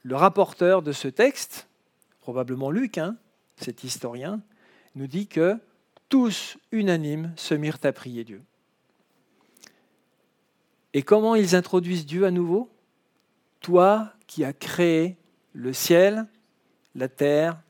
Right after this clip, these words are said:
la mer et tout ce qui s'y trouve. Il ne s'agit pas d'un de ces dieux en bois, en ivoire ou en métal qu'on peut voir, euh, à tous les coins de rue dans la Rome antique. Il s'agit du Dieu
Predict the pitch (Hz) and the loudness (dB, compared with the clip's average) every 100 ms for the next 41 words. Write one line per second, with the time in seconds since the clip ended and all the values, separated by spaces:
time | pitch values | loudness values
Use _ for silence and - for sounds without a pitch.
0 | _ 131 123 127 127 135 147 - 120 151 | _ -12 -10 -8 -6 -6 -10 -18 -16 -14
1 | - 123 123 - 127 - 123 113 - _ | -14 -16 -16 -18 -18 -14 -14 -14 -20 _
2 | _ _ _ _ _ _ _ _ _ _ | _ _ _ _ _ _ _ _ _ _
3 | _ _ - 165 180 190 226 214 165 160 | _ _ 0 0 2 4 4 6 2 0
4 | - 165 151 175 185 165 135 131 139 180 | 0 0 0 0 2 2 -2 -6 2 6
5 | 196 196 175 131 135 147 143 165 180 139 | 6 6 4 0 -2 -8 -2 2 2 2
6 | 135 135 175 170 165 185 202 175 _ _ | -4 2 2 4 6 6 2 -2 _ _
7 | _ _ _ _ - 143 123 139 151 170 | _ _ _ _ -10 -10 -6 -4 2 4
8 | 143 123 120 117 113 _ _ _ _ - | 4 0 -2 -4 -8 _ _ _ _ -10
9 | 127 - 170 151 143 131 127 208 254 _ | -8 0 2 2 -2 -10 -6 -6 -8 _
10 | _ _ _ _ _ _ - 127 131 131 | _ _ _ _ _ _ -12 -6 -2 -2
11 | 131 123 123 196 208 - _ _ _ _ | -4 -8 -10 -10 -8 -12 _ _ _ _
12 | _ _ _ 135 131 - 170 151 156 143 | _ _ _ -8 -4 2 0 0 -8 -10
13 | 131 127 135 165 202 | -14 -12 -2 0 0